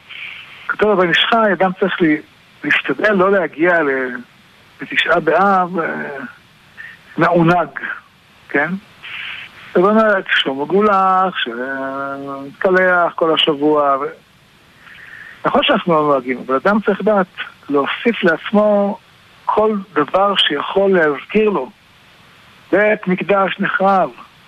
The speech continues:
שועלים ילכו בו, יהודים מתבוללים בעולם, ארץ ישראל ניתנת ל-, ל-, ל-,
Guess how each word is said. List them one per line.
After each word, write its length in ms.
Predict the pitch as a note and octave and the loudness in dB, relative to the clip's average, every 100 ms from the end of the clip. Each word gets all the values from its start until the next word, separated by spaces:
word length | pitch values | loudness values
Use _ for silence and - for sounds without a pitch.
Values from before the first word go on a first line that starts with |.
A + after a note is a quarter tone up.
| - - - - - - - - | -20 -20 -20 -20 -20 -20 -14 -2
שועלים 640 | - - F3 F3+ G#3+ G3+ | 0 2 2 2 2 4
ילכו 380 | G3 F3 - G3+ | 2 0 -2 0
בו, 340 | F3+ G3+ F#3+ | 2 2 2
יהודים 400 | D3+ D#3+ E3 G3 | 2 2 2 2
מתבוללים 520 | F#3+ D#3+ F#3+ G3 G3 F#3+ | 0 0 0 2 2 2
בעולם, 480 | F#3+ G3 G3 F#3 C#3 A#2 - _ _ _ _ _ - - - - - - - - _ _ _ - | 2 2 2 0 -2 -12 -20 _ _ _ _ _ -20 -20 -20 -20 -20 -20 -20 -20 _ _ _ -2
ארץ 180 | G#3 F#3+ G3 | -2 0 -2
ישראל 280 | - G#3 | 0 0
ניתנת 640 | G3+ F3 F3+ - G3 G3+ G3 | 0 -2 -4 -2 0 0 0
ל-, 40 | |
ל-, 460 | F#3 F3+ F3+ F3+ F3+ | 0 2 0 2 0
ל-, 260 | F3+ F3+ | -2 -2